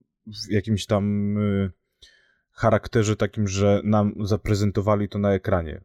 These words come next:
My się tylko dowiadywaliśmy o jakichś tam niby akcjach, y, imperium, ale nigdy tego nie widzieliśmy, a teraz dzięki temu serialowi,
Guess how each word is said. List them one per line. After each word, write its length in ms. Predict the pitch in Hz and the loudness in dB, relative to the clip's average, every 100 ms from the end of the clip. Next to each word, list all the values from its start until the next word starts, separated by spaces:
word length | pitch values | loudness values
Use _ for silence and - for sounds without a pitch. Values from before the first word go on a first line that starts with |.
| _ | _
My 160 | 107 113 | 0 2
się 120 | 147 | 0
tylko 180 | - 180 | -2 0
dowiadywaliśmy 760 | 185 196 208 233 269 - - | 2 2 2 4 2 2 0
o 100 | 214 | 2
jakichś 360 | 208 190 95 - | 2 2 -4 -6
tam 180 | 92 | -2
niby 200 | 95 90 - | 0 0 0
akcjach, 560 | 90 - - 76 - - | 0 -2 -6 -8 -6 -6
y, 180 | 90 | -4
imperium, 540 | 98 92 85 85 92 107 | -2 -2 -2 -2 0 -2
ale 180 | 104 107 | 0 2
nigdy 220 | 113 110 | 2 0
tego 160 | 113 117 | 0 2
nie 120 | 113 | 0
widzieliśmy, 420 | 110 107 160 107 | 0 -2 -2 -2
a 60 | 95 | -2
teraz 260 | - 95 95 - - | 0 -4 -4 -14 -16
dzięki 320 | 101 104 104 98 | -10 -4 -4 -2
temu 180 | 104 | -4
serialowi, 520 | 98 107 104 101 101 | -2 2 4 4 2